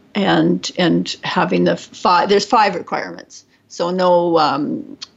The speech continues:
pesticides, be natural grass growing,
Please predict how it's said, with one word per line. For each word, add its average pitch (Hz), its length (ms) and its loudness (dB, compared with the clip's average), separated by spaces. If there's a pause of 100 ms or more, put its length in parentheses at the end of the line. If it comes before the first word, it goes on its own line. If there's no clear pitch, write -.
(140)
pesticides, 175 1120 0 (800)
be 175 140 -2
natural 170 420 2
grass 180 400 0
growing, 175 840 0